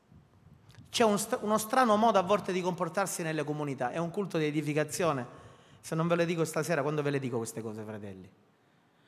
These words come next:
O le cose si vanno a raccontare al pastore, ma se uno le racconta al pastore per recuperare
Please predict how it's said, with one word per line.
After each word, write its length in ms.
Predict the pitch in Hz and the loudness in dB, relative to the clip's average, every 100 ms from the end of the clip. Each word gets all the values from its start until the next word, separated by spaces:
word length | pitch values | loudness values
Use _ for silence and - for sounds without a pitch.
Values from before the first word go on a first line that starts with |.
| - - - | -20 -10 6
O 120 | 254 | 10
le 120 | 277 208 | 10 10
cose 320 | 233 226 208 | 8 8 4
si 100 | 175 | 4
vanno 220 | 180 180 | 2 4
a 40 | |
raccontare 460 | 165 165 165 165 156 | 4 2 2 2 2
al 100 | 151 | 4
pastore, 540 | 156 - 214 180 127 - - - - - _ _ _ _ _ _ _ _ _ _ _ - - _ _ _ _ _ _ _ _ | 0 2 2 2 2 -6 -18 -20 -20 -20 _ _ _ _ _ _ _ _ _ _ _ -20 -20 _ _ _ _ _ _ _ _
ma 220 | - 180 - | 0 0 0
se 140 | - | 0
uno 160 | 220 240 | 4 6
le 100 | 185 | 6
racconta 420 | 165 160 190 180 | 4 2 0 2
al 100 | 160 | 0
pastore 480 | 160 151 - 185 151 | 0 -2 2 2 2
per 140 | 151 | 0
recuperare 760 | 147 147 147 147 180 190 135 | 0 -2 0 0 2 2 0